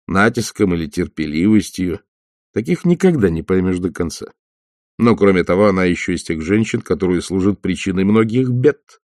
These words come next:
Стоит мне только припомнить гангстерских подружек, которых знал, и щедрость их кавалеров, так становится ясно, как божий день, что если б не женщины вроде Констанции,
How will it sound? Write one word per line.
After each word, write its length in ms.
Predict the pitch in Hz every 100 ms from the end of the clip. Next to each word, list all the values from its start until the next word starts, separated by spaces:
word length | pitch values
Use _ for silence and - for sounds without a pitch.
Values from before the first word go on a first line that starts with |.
| _ _ _ _ _ _ _ _
Стоит 340 | - - 233 214
мне 120 | 185
только 320 | 202 190 165
припомнить 760 | 123 139 127 175 151 120 90 -
гангстерских 920 | 107 135 117 - 117 98 - 104 92 -
подружек, 680 | 101 90 131 165 113 90 -
которых 520 | 101 78 90 80 76
знал, 640 | 73 85 90 78 - - _ _ _ _ _
и 140 | - 123
щедрость 640 | - - 160 117 110 -
их 240 | 139 123 -
кавалеров, 1160 | 120 110 113 123 147 135 120 - - - - _
так 140 | - 117
становится 460 | 143 160 151 123
ясно, 300 | 135 147 120
как 180 | 107 107
божий 320 | 110 123 104
день, 260 | 98 123 107
что 140 | -
если 240 | 101 95 104
б 80 | 101
не 100 | 98
женщины 560 | 107 135 117 - 98
вроде 240 | 92 95 87
Констанции, 840 | 87 85 - 113 104 - 71 -